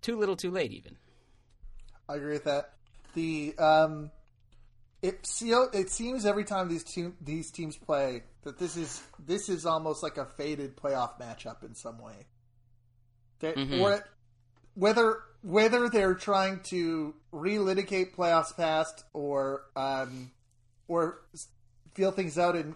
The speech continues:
Speaker 2: in, uh, in anticipation of a future playoff match. Um, we certainly see these teams end up in the, e-, either the conference final or at some point in the,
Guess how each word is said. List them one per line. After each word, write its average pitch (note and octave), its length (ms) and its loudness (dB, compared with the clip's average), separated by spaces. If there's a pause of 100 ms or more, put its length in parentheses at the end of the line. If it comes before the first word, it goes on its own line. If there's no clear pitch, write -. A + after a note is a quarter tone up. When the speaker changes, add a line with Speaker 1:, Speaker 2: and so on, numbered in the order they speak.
Speaker 2:
in, D3 380 -8
uh, C#3+ 340 0 (220)
in D#3 120 -6
anticipation D#3+ 840 -6
of C3+ 120 -8
a C3 60 -6
future C#3+ 280 -8
playoff B2+ 400 -2
match. A#2+ 320 -14 (580)
Um, C#3+ 400 -2
we E3 140 -4
certainly F#3+ 480 0
see F3 480 -6 (140)
these D#3 280 -6
teams D#3+ 320 -8
end D#3 160 -2
up D3+ 180 2
in C#3 160 -8
the, B2+ 220 -12 (120)
e-, B2 260 -12 (280)
either C#3 260 -2
the B2+ 180 -12
conference G#3 440 -4
final E3+ 560 -4
or C#3 380 -2 (100)
at C#3 120 -12
some D#3+ 180 -6
point D3+ 280 -6
in C3 100 -12
the, B2 240 -12